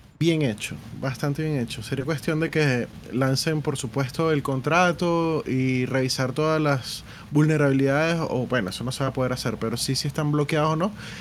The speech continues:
y decirte que, mm, vale la pena. Pero hasta el momento todo lo que, lo que prometen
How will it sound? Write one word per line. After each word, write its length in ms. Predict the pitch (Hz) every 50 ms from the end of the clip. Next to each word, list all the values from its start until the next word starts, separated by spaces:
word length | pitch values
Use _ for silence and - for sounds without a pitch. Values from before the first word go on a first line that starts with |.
| - - -
y 60 | 131
decirte 400 | 139 135 - - 139 127 120 147 -
que, 140 | - 143 - -
mm, 1000 | 135 185 214 233 233 226 226 226 226 226 226 226 220 220 226 226 226 220 214 196
vale 180 | 165 160 170 175
la 140 | 170 156
pena. 280 | - 131 113 90 - - - - - - - - - - - - _ _ _ _
Pero 140 | _ - 143
hasta 180 | 156 143 - 185
el 60 | 175
momento 400 | 185 185 208 233 240 233 240 233
todo 220 | 202 220 226 233
lo 60 | 247 226
que, 220 | 220 202 196 180
lo 140 | 151 147 151
que 80 | 165
prometen 580 | 156 147 151 156 170 180 185 202 226 226 226 208